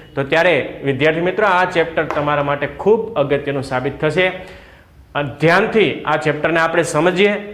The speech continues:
એક એક મુદ્દાની અંદર આપણે એની ચર્ચાઓ કરીએ અને પછી એ સમાજશાસ્ત્રની અંદર સંશોધન એટલે શું, સંશોધન પદ્ધતિ કોને કહેવાય,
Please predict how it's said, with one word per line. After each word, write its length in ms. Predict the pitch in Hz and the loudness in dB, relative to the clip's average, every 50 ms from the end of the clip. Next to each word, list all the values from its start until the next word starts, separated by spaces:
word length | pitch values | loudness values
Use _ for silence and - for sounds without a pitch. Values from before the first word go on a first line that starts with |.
| - - - - | -16 -16 -4 0
એક 240 | 175 185 185 185 - | 0 0 0 2 2
એક 180 | 240 233 - 202 | 2 2 2 0
મુદ્દાની 440 | 190 190 180 180 208 208 208 208 | -2 0 2 4 4 4 4 2
અંદર 200 | 208 202 202 208 | 0 0 0 2
આપણે 260 | 196 190 185 190 190 190 | 2 0 0 0 0 0
એની 140 | 190 196 | 0 0
ચર્ચાઓ 460 | 190 185 170 170 - - 214 208 190 165 | 0 0 0 0 0 2 2 2 2 2
કરીએ 480 | - 151 131 127 123 120 113 117 - - | 2 2 2 2 2 0 -2 -6 -8 -6
અને 120 | 147 165 | -6 -6
પછી 640 | 151 - 156 160 156 190 196 147 113 - - - - 151 | -2 0 0 0 2 2 2 2 0 -2 -8 -4 -2 0
એ 60 | 151 | 0
સમાજશાસ્ત્રની 840 | 147 151 139 147 160 165 160 170 170 175 170 - 180 175 180 185 165 | 0 0 -2 -2 -2 0 0 0 0 0 0 0 -2 0 0 0 0
અંદર 260 | 151 151 151 156 151 | 0 0 0 0 -2
સંશોધન 600 | - - 139 139 135 - 151 143 135 156 160 170 | -2 -4 -4 -4 -2 -2 0 0 2 2 2 0
એટલે 300 | 165 165 160 185 180 180 | 0 0 2 2 2 2
શું, 220 | 180 190 196 208 | 2 2 0 0
સંશોધન 600 | 202 - 165 151 147 147 151 151 143 151 156 156 | 2 0 0 -2 0 0 0 0 2 2 0 0
પદ્ધતિ 460 | 151 151 147 135 127 151 156 156 175 | 0 0 -2 0 0 0 0 0 0
કોને 300 | 170 - 180 180 190 196 | 0 0 0 2 2 2
કહેવાય, 300 | 185 185 196 202 208 208 | 2 2 2 2 2 0